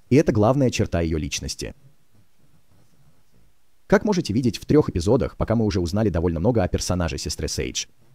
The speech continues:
Я чувствую, что она будет играть важную роль в развитии сюжета четвертого сезона,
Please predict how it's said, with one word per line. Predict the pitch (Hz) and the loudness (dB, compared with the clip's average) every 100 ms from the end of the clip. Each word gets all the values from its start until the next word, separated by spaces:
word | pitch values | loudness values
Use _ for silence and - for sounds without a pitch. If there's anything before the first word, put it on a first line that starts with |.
| - - - - - - - - - - - | -20 -20 -20 -20 -20 -20 -20 -20 -20 -20 0
Я | 127 | 0
чувствую, | 143 226 170 | 2 -2 -2
что | 139 113 | 0 2
она | 107 | 2
будет | 123 104 | 0 0
играть | 92 92 - | 0 -2 0
важную | 92 87 78 | 0 0 0
роль | 85 131 | 2 2
в | 92 | 2
развитии | 82 92 - 87 | -2 -4 -4 -4
сюжета | 90 95 165 | -2 0 0
четвертого | - - 85 80 | -2 -2 -4 -4
сезона, | 98 95 95 57 | -2 0 -2 -4